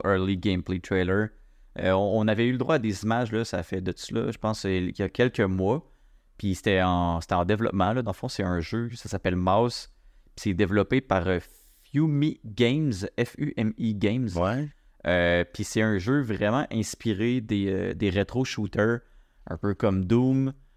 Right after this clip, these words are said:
Speaker 1: Euh, j-, hey, j'ai juste Doom qui me vient en tête. Euh, Duke
Speaker 2: Ah,
Speaker 1: Nukem. Je pensais à Duke Nukem. Euh, un peu ce genre de, de, de, de truc-là.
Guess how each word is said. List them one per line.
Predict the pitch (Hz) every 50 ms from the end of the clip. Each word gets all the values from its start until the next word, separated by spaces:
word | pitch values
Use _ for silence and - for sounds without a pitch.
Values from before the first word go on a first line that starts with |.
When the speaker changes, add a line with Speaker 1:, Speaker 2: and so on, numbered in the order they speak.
| _ _ _ - -
Speaker 1:
Euh, | 85 85 85 85 85 85 85 85 85 87 85 87 87 87 87 87 87 90 87 90 90 90 - 85 - - - - - - _ _ _ _ _ _ _ _ _ - - - - - - - - -
j-, | 95 101 - -
hey, | - 101 92
j'ai | 82 - 87 82
juste | 85 92 90 85
Doom | - 104 101 92
qui | - -
me | 87 85
vient | 95 92 87
en | 87
tête. | - - 95 101 101 - 101
Euh, | 92 90 90 90 87 90 90 92 92 95 95
Duke | 110 110 113 139 139 131
Speaker 2:
Ah, | 139 170
Speaker 1:
Nukem. | 165 139 135 123 117 98 - _ - -
Je | - -
pensais | - 104 - 117
à | 104
Duke | 98 117 -
Nukem. | 113 110 92 - 117 117 120 123 120 - _ _ _ _ - - - -
Euh, | 90 92 95 95 95 95 95
un | 95
peu | - 131
ce | - 113
genre | 92 107 113
de, | 107 104 98
de, | 95 98 92
de, | 87 95 90
de | 85 95
truc-là. | 85 - - 104 95 - - 98 101 117 131